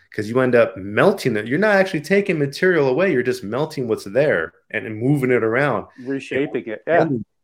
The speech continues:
Speaker 1: With your sanding drum. So if you're not careful, you, you know, or, or your, or your bit, you, you'll melt through the frame. You'll melt the frame. It, it's,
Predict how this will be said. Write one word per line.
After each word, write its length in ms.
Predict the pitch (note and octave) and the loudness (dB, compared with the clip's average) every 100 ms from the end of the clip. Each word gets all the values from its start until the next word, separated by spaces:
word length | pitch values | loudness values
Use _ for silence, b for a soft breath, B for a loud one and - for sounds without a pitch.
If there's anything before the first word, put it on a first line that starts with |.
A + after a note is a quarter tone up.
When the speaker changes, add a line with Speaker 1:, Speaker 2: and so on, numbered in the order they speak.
| - | -10
Speaker 1:
With 180 | A2+ - | -10 -6
your 80 | G#2+ | -8
sanding 400 | - D3+ F3 - | -4 -2 -2 -4
drum. 220 | F#2 F2 | -6 -4
So 140 | A2+ | -4
if 100 | A2+ | -2
you're 80 | D3 | -2
not 220 | D#3+ - | -2 -4
careful, 600 | - D3+ F#3+ B2 A2+ A2 - _ _ _ _ _ _ _ _ _ _ _ _ | 0 0 2 -2 -4 -4 -8 _ _ _ _ _ _ _ _ _ _ _ _
you, 360 | D3 C#3+ C#3+ | -16 -8 -8
you 160 | C3+ C3+ | -4 -2
know, 320 | B2+ A#2 A2+ | 0 0 0
or, 200 | - C3 | 0 -2
or 200 | B2 C3+ | 4 4
your, 140 | C3+ B2 | 4 4
or 140 | B2+ | 4
your 160 | C3+ A2 | 4 0
bit, 400 | F#2+ D3+ C3+ - | 4 4 4 -4
you, 160 | B2 B2 | -14 -4
you'll 260 | B2+ C3+ B2 | 0 2 2
melt 380 | A2+ C#3+ D3 - | 2 2 0 -6
through 280 | A2+ D3+ | -2 0
the 80 | E3 | 0
frame. 580 | D3+ D#3+ D#3 D#3 D#3 D#3 | -2 -2 -2 -2 -4 -8
You'll 260 | - A2+ G2+ | -4 0 0
melt 420 | G2 B2 D3 A#2+ | 0 0 -2 -2
the 180 | B2+ D#3 | 0 0
frame. 360 | - D#3+ D#3 - | -2 -6 -4 -2
It, 120 | C3 C#3 | -4 -2
it's, 300 | C3 - | -4 -4